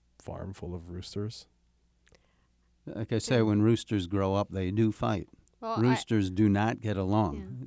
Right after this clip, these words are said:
Speaker 3: Yeah.
Speaker 2: It just, you know.
Speaker 3: <laughs> I think that you're lucky that that rooster only waited until six A M to, to do his
Speaker 1: Well,
Speaker 3: thing.
Speaker 1: it was like, it,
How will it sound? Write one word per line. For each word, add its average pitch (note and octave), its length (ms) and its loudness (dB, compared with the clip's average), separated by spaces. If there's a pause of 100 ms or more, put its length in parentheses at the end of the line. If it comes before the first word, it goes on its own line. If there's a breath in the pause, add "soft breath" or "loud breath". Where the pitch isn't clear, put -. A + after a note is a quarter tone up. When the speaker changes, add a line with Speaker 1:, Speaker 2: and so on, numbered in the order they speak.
Speaker 3:
Yeah. G#2 80 0
Speaker 2:
It G2+ 60 -4
just, A2 260 -6
you G#2+ 200 0
know. G2 240 -2
Speaker 3:
<laughs> - 100 -20
I A#3 120 -2
think C4+ 260 -6
that B3+ 160 -4
you're G#3+ 140 -6
lucky A3 380 -6
that G3+ 200 -8
that F#3+ 180 -8
rooster F#3+ 440 -12
only F#3 460 -10 (280)
waited G3 320 -6
until F#3 360 -10
six - 340 -14
A G3 40 -12
M F#3 360 -10
to, E3+ 400 -10 (680)
to F#3 160 -12
do F3+ 260 -8
his F3+ 240 -10
Speaker 1:
Well, D#3+ 380 12
Speaker 3:
thing. C3+ 60 8
Speaker 1:
it C3+ 60 6
was A#2+ 240 4
like, G#2+ 340 2
it, G#2+ 200 -6